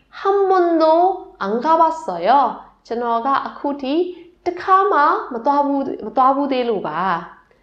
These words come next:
아, 어, 네. 부산에 살았던 제 언니의 친한 친구가 있어요. 아, 네. 어, 부산만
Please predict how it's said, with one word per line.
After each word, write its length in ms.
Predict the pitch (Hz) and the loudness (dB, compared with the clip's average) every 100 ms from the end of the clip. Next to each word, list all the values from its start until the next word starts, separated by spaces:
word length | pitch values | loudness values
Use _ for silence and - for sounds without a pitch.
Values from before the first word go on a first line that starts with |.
| _ _ _ _ | _ _ _ _
아, 840 | 196 190 202 285 320 247 190 - _ _ _ _ _ | -2 2 2 2 0 0 -6 -16 _ _ _ _ _
어, 360 | - 220 269 320 | 2 4 6 4
네. 200 | 269 196 | 0 -2
부산에 640 | 262 285 - 359 349 349 359 | -4 -4 -2 0 0 0 0
살았던 800 | 370 370 381 370 - 339 330 330 | 2 4 4 0 -4 -2 -2 -4
제 280 | 277 226 | -4 0
언니의 1200 | 233 185 214 269 311 311 233 226 240 202 - - _ | 0 0 -4 -4 -2 0 2 2 2 -2 -8 -20 _
친한 460 | 440 466 453 466 | 4 6 6 2
친구가 480 | - 370 339 320 240 | 0 0 0 2 2
있어요. 920 | 190 - 190 175 170 185 175 175 - _ | 0 -6 -8 -6 -2 0 0 -4 -14 _
아, 420 | 190 196 262 330 330 | -6 -2 0 0 -2
네. 300 | - - - | -4 -8 -4
어, 520 | 220 233 294 277 - - - _ | 2 6 6 2 -4 -16 -20 _
부산만 1080 | 285 302 320 311 277 240 247 294 294 175 180 | 0 0 2 0 0 -2 0 0 0 -2 -8